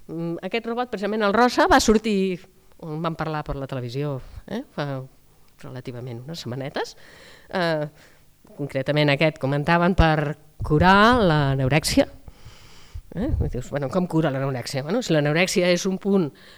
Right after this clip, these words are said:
eh, en una zona del cervell que crea una ansietat, eh, de no menjar, de veure't prima, de, que et vols, o de veure't gras, etcètera, si els metges, eh, han, han desxifrat i saben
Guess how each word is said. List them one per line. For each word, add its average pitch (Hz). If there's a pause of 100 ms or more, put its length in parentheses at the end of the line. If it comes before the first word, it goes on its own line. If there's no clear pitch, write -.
eh, 160
en 156
una 165
zona 180
del 165
cervell 170
que 151
crea 185
una 196
ansietat, 190 (480)
eh, 269 (100)
de 151
no 147
menjar, 156
de 151
veure't 147
prima, 214
de, 143
que 160
et 139
vols, 165 (440)
o -
de 131
veure't 139
gras, 196
etcètera, 202 (400)
si 196 (420)
els 170
metges, 180
eh, 240
han, 175
han 156
desxifrat 175
i 156
saben 190